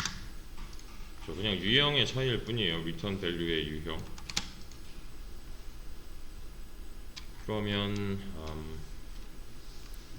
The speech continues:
그쵸? 실제로 여기에는 리모컨이 들어있을 거고 사람 타입으로 만들어 놓은 이 변수랑 호환이 되겠죠, 그러면? 그쵸?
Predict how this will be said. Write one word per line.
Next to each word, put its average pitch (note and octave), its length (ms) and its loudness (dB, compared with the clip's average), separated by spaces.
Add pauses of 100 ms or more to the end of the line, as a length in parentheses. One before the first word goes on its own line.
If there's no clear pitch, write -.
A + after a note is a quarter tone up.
(2250)
그쵸? F#2+ 160 -2
실제로 B2 560 4
여기에는 G2 500 6
리모컨이 A2+ 460 2
들어있을 F2 400 0
거고 F2 280 2 (840)
사람 D3 240 4
타입으로 A2 640 4
만들어 F2 520 2
놓은 E2+ 360 2
이 D#2 120 0
변수랑 F2 760 0
호환이 A#2+ 320 0
되겠죠, D#2+ 380 -2
그러면? D#2 280 -2 (1800)
그쵸? A#2 180 -4